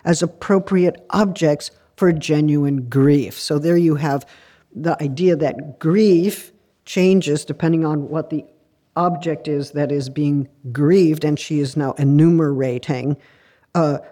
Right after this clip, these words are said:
how grief needs to be rethought in relationship to non-human beings, natural environments, and ecological processes.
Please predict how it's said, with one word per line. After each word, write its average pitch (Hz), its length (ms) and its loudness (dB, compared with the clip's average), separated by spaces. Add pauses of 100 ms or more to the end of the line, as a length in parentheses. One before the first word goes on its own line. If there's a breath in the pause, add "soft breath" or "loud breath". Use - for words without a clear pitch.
(160)
how 160 200 0
grief 143 440 0
needs 143 280 -2
to 143 100 -10
be 135 140 -2
rethought 139 680 0
in 143 160 0
relationship 135 800 -4
to - 80 -2
non-human 147 560 2
beings, 127 340 -6
natural 156 460 -2
environments, 131 600 -4
and 127 200 -6
ecological 131 600 -6
processes. - 920 -10